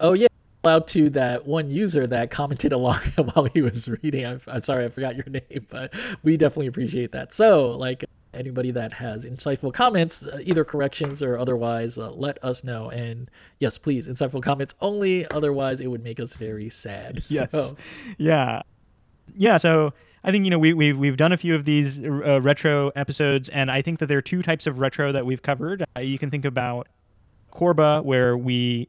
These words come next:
Speaker 2: said, "Well, that was a flaming pile of garbage and nobody should ever go in that direction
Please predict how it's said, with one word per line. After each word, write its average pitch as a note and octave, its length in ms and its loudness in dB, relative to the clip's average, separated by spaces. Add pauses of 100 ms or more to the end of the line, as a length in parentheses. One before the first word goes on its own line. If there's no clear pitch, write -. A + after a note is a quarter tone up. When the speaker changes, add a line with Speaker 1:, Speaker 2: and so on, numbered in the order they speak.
Speaker 2:
said, B2 380 2
"Well, B2+ 300 2
that D3 240 2
was C#3 140 0
a C3 80 -4
flaming B2+ 300 -4
pile C3 160 0
of B2 100 -2
garbage C#3+ 360 2
and B2+ 100 -2
nobody B2 240 0
should B2 160 -2
ever A#2+ 240 -2
go B2 180 -2
in A#2+ 60 -2
that B2 140 -2
direction B2 420 -4